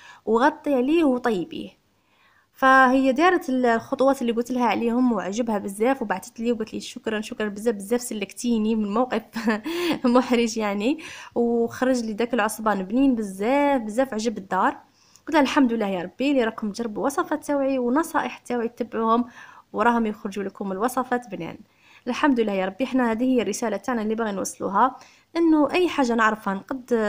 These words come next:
نمدها لكم، ما نخ-، ما ندسهاش عليكم، نمدها لكم. راكم عزاز على قلبي، والاهم من هذا الشيء انه الواحد يفيد الناس.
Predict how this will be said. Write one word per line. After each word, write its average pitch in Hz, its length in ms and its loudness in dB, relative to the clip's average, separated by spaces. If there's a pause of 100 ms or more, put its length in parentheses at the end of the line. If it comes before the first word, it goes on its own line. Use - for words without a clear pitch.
(240)
نمدها 240 320 0
لكم، 202 380 -6
ما 294 180 -2
نخ-، 294 160 -4
ما 233 160 0
ندسهاش 240 440 -2
عليكم، 247 480 -2 (720)
نمدها 240 380 2
لكم. 254 400 -4 (720)
راكم 226 200 2
عزاز 240 240 2
على 220 160 2
قلبي، 208 400 -2
والاهم 226 1200 0
من 240 300 4
هذا 240 160 0
الشيء 277 300 -2
انه 220 280 0
الواحد 220 380 0
يفيد 254 440 -6 (560)
الناس. 214 580 -4